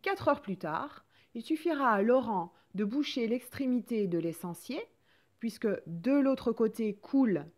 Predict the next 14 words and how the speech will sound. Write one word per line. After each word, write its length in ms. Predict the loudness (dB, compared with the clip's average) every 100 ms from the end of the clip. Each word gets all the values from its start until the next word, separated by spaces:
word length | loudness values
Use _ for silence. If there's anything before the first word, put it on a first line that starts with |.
| _
toujours 720 | 0 2 4 4 4 2 0 -6 -12 -6
l'hydrolat. 680 | -2 2 2 2 2 0 -4 _ _ _ _ _ -2
Eh 120 | 0
bien, 300 | 2 2 2
le 100 | 2
fait 160 | 2 2
de 160 | 2
boucher, 540 | 0 2 0 0 0 0
en 100 | -2
fait, 220 | -4 -2
ça 100 | -2
va 140 | -2
faire 340 | -2 -2 -2 -2
remonter, 840 | -8 2 4 4 2 0 0 -2